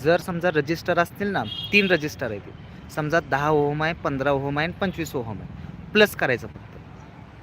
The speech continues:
आणि जर सिरीज असेल ना, तर समजा दहा ओहम आहे, एक छेद दहा कर, पंधरा ओहम आहे, एक छेद पंधरा कर, आठ ओहम आहे, एक छेद आठ कर, तेवढं सॉल्व्ह कर, विषय संपला. नशिबानं पॅरलल पडलेलं, ते जायला प्लस केलं. हां,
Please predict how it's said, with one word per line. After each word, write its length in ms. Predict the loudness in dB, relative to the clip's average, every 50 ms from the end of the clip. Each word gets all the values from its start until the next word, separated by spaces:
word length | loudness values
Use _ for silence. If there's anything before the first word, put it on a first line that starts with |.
| -18 -18 -18 -16 -4 0
आणि 120 | 0 4 4
जर 100 | 4 2
सिरीज 420 | 2 0 -2 0 2 2 2 2
असेल 260 | 2 2 0 -2 -2
ना, 200 | -2 -2 -4 -6 -6 -10 -16 -18 -18 -18 -18 -16 -2 0
तर 100 | 0 0
समजा 280 | 0 -2 -4 0 0 2 2
दहा 180 | 4 4 6
ओहम 220 | 6 6 6 4 0
आहे, 80 | -2 0 -2
एक 100 | -2 -2 -2 -4
छेद 100 | -6 -4
दहा 220 | -2 -2 -2 -2 -2
कर, 240 | -4 -4 -6 -6 -6 -10 -16 -20 -20 -20 -20 -20 -18 -16 -16 -2 0
पंधरा 240 | 2 4 6 6 6
ओहम 240 | 6 6 4 0 -2
आहे, 100 | -2 -2 -4
एक 120 | -6 -6 -6 -8
छेद 80 | -10 -6
पंधरा 340 | -6 -4 -2 0 0 0
कर, 220 | 0 0 -2 -4 -4 -6 -12 -20 -20 -20 -20 -20 -4 2
आठ 220 | 2 2 4 4
ओहम 220 | 2 0 0 0 -2
आहे, 100 | -2 -2 -4
एक 100 | -6 -8 -6 -6
छेद 120 | -4 -2
आठ 100 | -2 -4 -4 -8
कर, 60 | -10
तेवढं 260 | -6 -4 -2 -2 -2
सॉल्व्ह 300 | -4 -6 -8 -10 -10 -12
कर, 120 | -12 -12 -12
विषय 200 | -10 -10 -10 -10
संपला. 340 | -8 -8 -10 -12 -12 -16 -18 -18 -18 -18 -18 -18 -18 -16 -18 -18 -18 -18 -16 -16 -16 -16 -16 -18 -18 -18 -18 -16 -16 -16 -10 -4 0
नशिबानं 420 | 2 2 4 6 6 6 4 6
पॅरलल 380 | 6 6 6 8 6 4 4 4
पडलेलं, 420 | 2 0 2 4 2 2 2 0 0 0
ते 80 | 0 4
जायला 240 | 6 6 6 6 4
प्लस 320 | 2 2 2 0 0 2
केलं. 280 | 2 4 4 6 4 4 2 -2 -10 -14 -14 -14 -14 -10 2 6
हां, 240 | 8 8 8 8